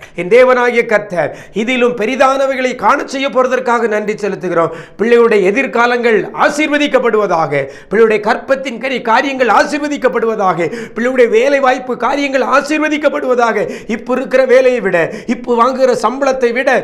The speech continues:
பெரிதானவைகளை பிள்ளைகள் காண, சம்பளம் வாங்க நீங்க உதவி செய்வீராக. பிள்ளைகள் செய்கிற கையின் பிரயாசங்கள், தொழில் தொழில்களை எல்லாம் பெரிதானவைகளாக இன்னும் மாற்றி கொடுப்பீராக. அவருடைய ஒவ்வொரு தொழிலை இன்னும் ஆசீர்வதிப்பீராக.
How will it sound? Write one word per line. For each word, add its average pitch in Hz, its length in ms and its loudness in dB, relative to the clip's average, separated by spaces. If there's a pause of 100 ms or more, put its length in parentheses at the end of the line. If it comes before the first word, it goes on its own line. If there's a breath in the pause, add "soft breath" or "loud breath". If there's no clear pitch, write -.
(160 loud breath)
பெரிதானவைகளை 285 960 2
பிள்ளைகள் 247 400 -2
காண, 277 580 2
சம்பளம் 269 460 0
வாங்க 285 340 0
நீங்க 247 180 -2
உதவி 339 380 0
செய்வீராக. 180 840 -2 (200 loud breath)
பிள்ளைகள் 226 380 2
செய்கிற 214 320 0
கையின் 240 340 -4
பிரயாசங்கள், 220 600 0
தொழில் 269 220 4
தொழில்களை 254 280 0
எல்லாம் 240 300 2 (220 loud breath)
பெரிதானவைகளாக 311 840 4
இன்னும் 262 300 -4
மாற்றி 247 300 -6
கொடுப்பீராக. 175 880 0 (160 loud breath)
அவருடைய 185 380 0
ஒவ்வொரு 240 340 2
தொழிலை 269 480 0
இன்னும் 320 280 0
ஆசீர்வதிப்பீராக. 214 1160 0